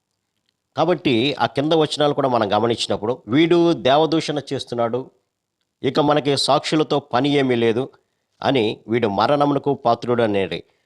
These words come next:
అప్పుడు ఆయన ముఖము మీద ఉమ్మివేసి ఆయనను గుద్దిరి, కొందరు ఆయనను అరచేతులతో కొట్టి, "క్రీస్తు, నిన్ను కొట్టిన వాడెవడో ప్రవచింపుమనిరి." కాబట్టి అతడు దౌర్జన్యము నొందాడు. ప్రియులారా,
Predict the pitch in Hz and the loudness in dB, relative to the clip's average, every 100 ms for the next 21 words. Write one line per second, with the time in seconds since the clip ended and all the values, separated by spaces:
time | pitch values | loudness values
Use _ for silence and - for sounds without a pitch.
0 | - 104 - 135 139 135 - 117 120 113 | -6 -4 -2 0 0 0 0 2 2 0
1 | 120 151 147 131 120 117 104 113 110 104 | 0 0 0 0 0 0 0 0 0 0
2 | - 101 85 _ _ - 110 110 101 87 | -2 -4 -8 _ _ -8 -4 -2 -4 -4
3 | 123 117 131 131 - 107 113 113 110 - | -4 -2 -2 -2 -4 -2 0 -2 -4 -4
4 | 104 117 113 113 - 110 147 - 156 - | -2 0 0 -2 -2 -4 -4 -4 -4 -4
5 | 135 131 - 110 - 95 - _ _ 113 | -8 -8 -8 -8 -6 -8 -8 _ _ -4
6 | 143 - 143 135 117 113 110 113 110 107 | -4 -4 -4 -2 -2 -4 -6 -4 -2 -2
7 | 101 101 104 - 87 92 92 87 80 80 | -2 -4 -6 -8 -10 -10 -16 -14 -12 -12
8 | 76 - _ _ _ _ _ _ _ _ | -14 -18 _ _ _ _ _ _ _ _
9 | - 147 156 151 151 151 - 120 131 123 | -6 -4 -2 -2 -4 -4 -6 -4 -2 -2
10 | 92 110 131 110 147 139 131 117 107 101 | 0 0 -2 -2 -4 -2 -4 -4 -4 -6
11 | - 82 85 | -8 -12 -12